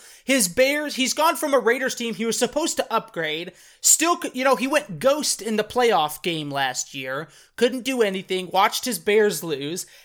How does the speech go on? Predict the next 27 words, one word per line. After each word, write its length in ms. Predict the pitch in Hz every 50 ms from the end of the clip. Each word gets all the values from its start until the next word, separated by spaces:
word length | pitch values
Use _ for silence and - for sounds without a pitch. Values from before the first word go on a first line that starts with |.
| - -
And 120 | 196 208
now 200 | 240 269 311 359
he's 220 | 285 339 302 -
sitting 220 | - 277 240 - 226
here 240 | 233 247 247 240 -
on 160 | 214 214 208
a 60 | 202
Bears 380 | 170 165 240 262 277 254 - -
team 260 | - 214 214 214 214
that 140 | 208 190 170
I 80 | 190
believe's 420 | 175 180 196 240 285 311 277 - 202
lost 480 | 196 220 214 208 202 - - - 175
back-to-back 680 | 202 196 196 208 - - 214 180 190 190 180 175 175
weeks. 440 | - 175 170 175 165 - - - -
Or 200 | - 196 214 214
no, 280 | 220 220 196 165 151 165
lost 380 | 190 226 240 247 240 - - -
two 180 | - 233 240
of 80 | 233 214
the 80 | 196 185
last 340 | 180 185 185 175 - -
three 200 | - 170 170 165
weeks. 500 | 143 135 123 117 117 143 143 - - - - - - - - - - - -
And, 380 | 233 233 220 226 226 220 202
um, 420 | 226 220 226 226 220 220 214 202 - _ _ -
uh, 420 | 214 208 202 202 196 196 185